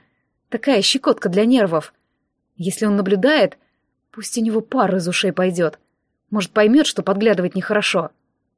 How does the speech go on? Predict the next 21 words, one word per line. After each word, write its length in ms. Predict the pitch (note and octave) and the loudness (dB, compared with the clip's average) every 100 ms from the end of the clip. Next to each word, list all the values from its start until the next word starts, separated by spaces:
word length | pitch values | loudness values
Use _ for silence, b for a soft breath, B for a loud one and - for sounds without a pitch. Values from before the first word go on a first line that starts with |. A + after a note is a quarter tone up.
| _ _ _ _ _ _ _ | _ _ _ _ _ _ _
Избавившись 600 | F#3+ E3 A3 G3 - G#3 | -4 0 0 0 -4 -2
от 100 | F#3+ | -2
джинсов, 440 | E3 B3+ A#3+ G#3+ - b b | 2 0 2 -4 -6 b b
собрала 400 | - G3+ C4 B3+ | -4 0 2 2
волосы 400 | F#3+ D4 C4+ B3+ | 2 0 0 -2
в 40 | |
пучок 360 | - B3+ C#4 - | -4 -4 -4 -2
на 60 | B3+ | 0
макушке. 600 | B3+ - F3+ - E3+ E3+ _ _ _ _ | 0 -2 -6 -4 -6 -6 _ _ _ _
«Я 220 | - E3+ G#3 | -12 -8 -6
хочу 280 | B3 - | -6 -6
принять 340 | A#3 B3+ B3+ A3 | -4 0 0 0
душ, 280 | A#3+ - - _ _ | -2 -2 -8 _ _
главнокомандующий. 1120 | E3 F#3+ F3+ F3+ G3+ G3+ D#3+ D#3 D3+ - E3 - _ _ | -4 -2 -2 -2 -2 0 -2 -2 -4 -6 -8 -14 _ _
Посмотрим, 600 | C#4+ - A3 G#3 C#4 F3+ _ _ _ | -4 0 0 0 -2 -2 _ _ _
выдержишь 640 | F#3 B3+ B3+ C#4+ B3+ C4 | -2 0 0 0 0 0
ли 120 | C4+ C4+ | 0 -2
ты 320 | _ D4+ C#4 | _ -2 -2
это?» 420 | - A3 - D#3+ - _ _ _ _ _ _ _ _ _ - | -4 -6 -6 -10 -12 _ _ _ _ _ _ _ _ _ -8
Я 140 | F#3 | -4
вздрогнула. 600 | F3+ F3+ C4+ A3+ A#3+ A#3 | -2 0 2 2 2 0